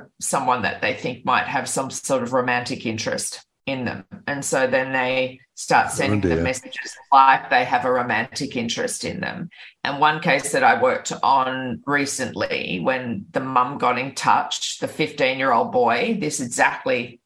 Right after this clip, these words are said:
Speaker 1: had happened to him. And he'd gotten into this hot and heavy conversation, which he thought was a girl from another school. She'd asked him to send a nude. He sent a full frontal nude of himself standing in front of the mirror.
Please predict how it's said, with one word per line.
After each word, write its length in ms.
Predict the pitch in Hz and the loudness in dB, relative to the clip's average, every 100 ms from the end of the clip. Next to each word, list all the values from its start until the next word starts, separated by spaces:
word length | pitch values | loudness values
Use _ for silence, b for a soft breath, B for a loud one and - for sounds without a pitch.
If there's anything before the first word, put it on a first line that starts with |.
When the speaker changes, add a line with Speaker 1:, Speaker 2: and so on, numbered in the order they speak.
| - | -8
Speaker 1:
had 220 | - 123 | -2 0
happened 640 | - 123 - 143 131 - - _ | 4 4 4 -2 -6 -10 -20 _
to 220 | - 151 | -2 -2
him. 580 | 135 156 151 113 95 196 B B B _ - | -2 -2 -2 -2 -2 -2 B B B _ 4
And 680 | 143 180 135 135 135 - - B _ _ | 6 6 4 2 -4 -6 -10 B _ _
he'd 260 | 185 165 - | 2 2 6
gotten 220 | 151 - | 4 6
into 220 | 151 143 | -2 -2
this 180 | 139 135 | -4 0
hot 220 | 156 131 | 4 4
and 100 | 147 | 4
heavy 200 | 147 143 | 0 0
conversation, 680 | 139 156 135 - 147 147 160 | 2 0 0 2 2 2 0
which 160 | 143 - | -2 0
he 180 | 151 143 | -2 2
thought 240 | 156 - | 2 4
was 140 | 147 | -2
a 80 | 135 | -4
girl 260 | - 147 147 | 2 4 4
from 260 | 160 143 | 0 -2
another 280 | 147 170 143 | 2 2 2
school. 600 | - - 196 190 190 185 | -4 -2 4 6 6 4
She'd 300 | 170 - 175 | 0 0 4
asked 280 | 147 139 - | 6 6 4
him 80 | 143 | -4
to 60 | 143 | -4
send 260 | - 139 127 | -2 -2 -2
a 160 | 131 | -2
nude. 420 | 156 180 175 165 | 0 2 2 2
He 120 | 165 143 | 2 0
sent 280 | 143 127 | 0 -2
a 100 | - - | -4 -4
full 160 | 175 156 | -4 -4
frontal 480 | - 165 160 156 143 | 4 4 4 0 0
nude 180 | 143 147 | 0 0
of 100 | 156 | -2
himself 800 | 151 143 - 156 143 143 - - b b _ | -4 -4 2 6 6 4 -4 -18 b b _
standing 500 | - - 160 151 147 | -8 2 4 4 0
in 100 | 143 | -2
front 240 | - 151 139 | 2 2 2
of 120 | 143 | 0
the 60 | |
mirror. 580 | 143 151 185 214 262 339 | -2 2 4 8 8 6